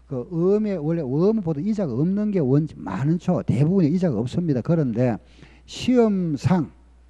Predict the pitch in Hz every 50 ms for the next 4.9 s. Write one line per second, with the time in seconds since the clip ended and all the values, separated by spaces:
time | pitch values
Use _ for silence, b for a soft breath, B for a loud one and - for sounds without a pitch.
0 | _ _ _ _ _ _ _ _ _ - - - 220 226 214 208 196 185 156 123
1 | 131 156 175 185 185 185 180 180 185 175 170 170 139 92 - 98 113 135 170 180
2 | 185 151 123 113 - - 143 135 110 - b b b b b b b b - 147
3 | 185 220 233 262 254 262 247 196 175 160 143 147 139 135 123 113 92 95 110 131
4 | 131 - - - 175 185 202 220 220 208 139 - - 120 123 120 -